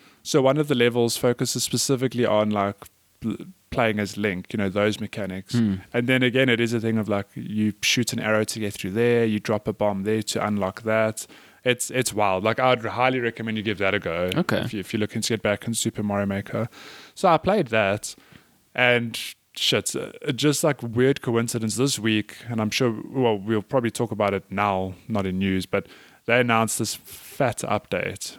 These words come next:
Speaker 2: Yes.
Speaker 1: with, like, it, they say it's the last big update for Super Mario Maker. Um, it just introduces a whole lot of new power-ups, which is gonna inject, like, a whole new level of creativity into what is already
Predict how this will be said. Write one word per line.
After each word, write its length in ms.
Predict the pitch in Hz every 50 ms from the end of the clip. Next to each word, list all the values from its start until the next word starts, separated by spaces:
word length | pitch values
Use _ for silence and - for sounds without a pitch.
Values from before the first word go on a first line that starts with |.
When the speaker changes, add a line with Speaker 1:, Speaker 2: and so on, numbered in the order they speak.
| - -
Speaker 2:
Yes. 160 | - 117 113
Speaker 1:
with, 160 | 107 101 -
like, 320 | 120 107 101 101 - - - _ _ _ _ - - - - -
it, 140 | 127 127
they 140 | 113 123 123
say 180 | 117 - 147 143
it's 140 | 139 - -
the 140 | 135 120
last 400 | 107 104 101 104 110 120 120 -
big 140 | - 113 107
update 340 | - - 104 - - 113 104
for 80 | - -
Super 240 | - - - - 101
Mario 240 | 101 101 104 104 104
Maker. 460 | 101 98 104 - - 127 135 139 - _ - - - - - - - _ _ -
Um, 480 | - 110 113 113 110 113 110 110 113 -
it 100 | - 135
just 220 | 117 127 135 135 -
introduces 800 | 156 143 131 - 143 123 127 127 117 - 131 123 120 113 107 - -
a 140 | - 110 104
whole 240 | 101 113 120 123 123
lot 140 | 120 117
of 280 | 117 113 101 - - - - -
new 320 | 113 113 110 113 113 113
power-ups, 920 | 110 - - 107 104 101 101 92 87 58 - - - - - - - - - _ _ _ _ -
which 200 | 120 123 - -
is 120 | 120 -
gonna 180 | 127 123 120 117
inject, 420 | 113 107 - 117 117 113 - -
like, 300 | 123 113 107 - - - _ _ _ _ _ _ -
a 80 | - 104
whole 180 | 104 123 123 123
new 180 | 123 123 120
level 260 | 107 110 110 104 113 110
of 100 | 101 -
creativity 680 | - 113 110 101 - - 113 107 110 - - 107 101 98
into 420 | 104 98 - - 107 101 98 98 104 101 - _ _ _ - - _ _ _
what 120 | - 104 107
is 100 | 104 101
already 520 | 101 101 104 107 104 107 107 104 104 -